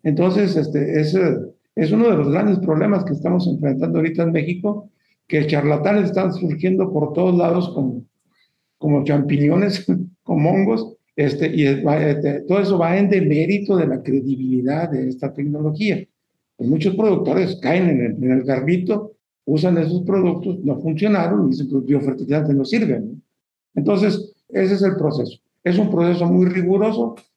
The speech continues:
que tienes que controlar, tienes que conocer al microorganismo de manera profunda.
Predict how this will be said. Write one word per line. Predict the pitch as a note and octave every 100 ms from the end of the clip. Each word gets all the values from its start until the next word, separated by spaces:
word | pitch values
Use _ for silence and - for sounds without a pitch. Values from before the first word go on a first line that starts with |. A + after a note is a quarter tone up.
| _
que | -
tienes | D#3 - F3 E3
que | E3+
controlar, | E3+ E3 D#3 E3+ F3+ A3+ A3+ - _ _
tienes | - G#3 F#3
que | F#3 G3
conocer | F3+ F3 D3+ F3
al | F#3 F#3 D#3 C#3+
microorganismo | D3+ C#3+ D3 C#3+ C#3+ D#3 G#3 G3
de | C#3
manera | C3+ C#3+ D#3
profunda. | D#3+ D#3+ F3 G#3+ A3 A3+